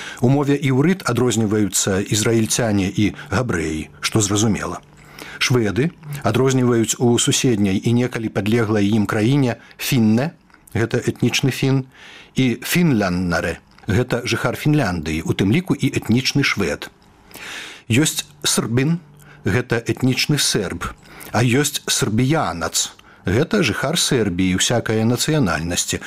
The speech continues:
часта ў адмоўным значэнні. І ўрэшце дзіўнае слова "латвійцы". Яго прыдумалі расейскамоўныя для абазначэння рознаэтнічных жыхароў Латвійскай рэспублікі ў процівагу латышам. У самой латышскай мове ёсць латвіяші,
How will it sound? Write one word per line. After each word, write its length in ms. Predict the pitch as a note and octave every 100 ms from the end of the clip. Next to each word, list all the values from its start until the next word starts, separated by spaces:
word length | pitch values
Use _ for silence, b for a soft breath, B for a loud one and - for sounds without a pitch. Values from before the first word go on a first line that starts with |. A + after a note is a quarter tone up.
| B
часта 360 | - G2 - A#2
ў 100 | E3+
адмоўным 400 | E3 F#2+ D#2+ D#2+
значэнні. 640 | G2+ G2 - D#2+ F2+ F2 - B B B B B
І 120 | -
ўрэшце 380 | G#2 E3+ - E3+ B B
дзіўнае 440 | G2+ C#3 D#3+ C3+ A#2
слова 380 | - C3+ C3 - B
"латвійцы". 920 | G#2+ B2 A2+ G#2+ C3+ F#2+ - - E2 - B B
Яго 240 | A2+ A2
прыдумалі 560 | A#2 B2 A#2+ A#2+ G#2 G#2 G2
расейскамоўныя 1080 | G#2+ - G2+ - G#2 F#2 E2+ F#2 A2+ F#3 G3
для 160 | A2 G2
абазначэння 720 | G2+ G#2 F#2 - D#3+ D#3+ D#3 B B
рознаэтнічных 880 | A#2 A#2+ A2 G#2 G2+ C3 E3 - A2+
жыхароў 560 | F#2 G2+ B2 A#2+ G#2+ - B -
Латвійскай 560 | A#2 A2+ B2 G#2+ -
рэспублікі 640 | F#2+ G#2+ - E3 D#3+ C#3+ C#3 B B
ў 60 | B2
процівагу 640 | - A#2 - G2 A#2 A2 - B
латышам. 640 | F#2+ - - - D2+ - - B B B B
У 60 |
самой 340 | - D3 G#3+ G#3
латышскай 480 | G#2+ F3 D#3+ C3 A#2+
мове 280 | D3+ A#2+
ёсць 320 | A2 C3 - -
латвіяші, 760 | B2+ G3 - G#2+ D#2+ - C#2